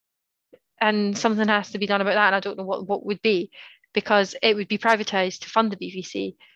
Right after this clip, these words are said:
if they weren't getting it publicly funded. Um, but I do think the B B C has a really good na-, international appeal. You know, it has news services all over the world. If, for example, I know I keep saying it, but if you're in America, if you know what I mean, and you wanna know what's happening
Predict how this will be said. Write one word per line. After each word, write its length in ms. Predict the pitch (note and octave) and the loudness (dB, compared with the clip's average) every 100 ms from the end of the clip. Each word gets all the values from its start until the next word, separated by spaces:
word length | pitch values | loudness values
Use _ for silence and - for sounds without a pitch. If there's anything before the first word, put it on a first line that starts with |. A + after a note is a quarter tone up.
| _ _ | _ _
if 300 | A#3 G#3+ - - | -2 -2 -4 -2
they 80 | |
weren't 220 | G3 G3+ - | 2 2 0
getting 300 | F#3 - F#3+ | -2 -2 -4
it 80 | |
publicly 380 | - G3 F#3+ G3+ | -2 -2 -2 -8
funded. 460 | - F3+ F3 G#3+ - - - - _ - | -10 -10 -8 -10 -14 -20 -20 -20 _ 2
Um, 520 | A3 G#3+ G#3 G#3 - A3 | 4 4 4 0 -4 4
but 160 | B3+ | 6
I 80 | C4+ | 6
do 220 | C#4 D#4 | 6 4
think 540 | - A3 G#3 G3+ - - _ _ _ _ _ _ _ _ | 4 2 2 -2 -10 -18 _ _ _ _ _ _ _ _
the 260 | G#3+ A#3+ A#3 A#3 | 4 4 4 0
B 140 | C#4 | -2
B 100 | C#4+ | -2
C 160 | - C4 | 0 -2
has 100 | A#3 | 0
a 100 | A3+ | -4
really 200 | A3+ G#3 | -6 -6
good 180 | G#3+ | -6
na-, 240 | G3+ G#3+ A3 | 0 0 2
international 720 | A3 G3+ G#3+ G3+ G3+ A3 A3 | -2 -4 0 0 0 -6 -6
appeal. 460 | A3+ - B3+ C4+ C4+ - - - - | -6 0 2 2 0 -12 -20 -20 -2
You 80 | A#3 | 0
know, 100 | A3 | 2
it 80 | |
has 240 | G#3+ G#3+ G3 | 2 0 -2
news 340 | A3 A#3+ A#3 | -2 0 -2
services 600 | - A3 G#3 G#3 G#3+ G3+ | 0 -2 -2 -6 -8 -8
all 120 | G3+ | -6
over 120 | G3+ F#3+ | -6 -4
the 80 | |
world. 360 | F#3+ G#3+ G#3+ G#3 | 2 6 6 4
If, 120 | G#3+ - - | -4 -6 -6
for 100 | A3 | -4
example, 400 | G3+ G#3 G3 G3+ | 0 0 0 2
I 100 | G3 | 0
know 80 | G3 | 0
I 60 | G3 | -6
keep 160 | - | -6
saying 140 | G#3 G3 | -2 -2
it, 60 | |
but 60 | - | -4
if 120 | G3 | 0
you're 100 | G3+ | 0
in 80 | G3 | 2
America, 440 | G3+ G#3 G#3 - | 2 2 2 -2
if 140 | G3 - | -8 -6
you 60 | |
know 60 | F#3+ | -6
what 40 | |
I 20 | G3 | -2
mean, 140 | F#3+ | -2
and 100 | F#3+ | -2
you 60 | F#3 | 0
wanna 200 | G3+ G3 | 0 0
know 100 | F#3+ | -2
what's 140 | G3 | -2
happening 480 | G3+ - G3 F#3+ | -4 -4 -2 -2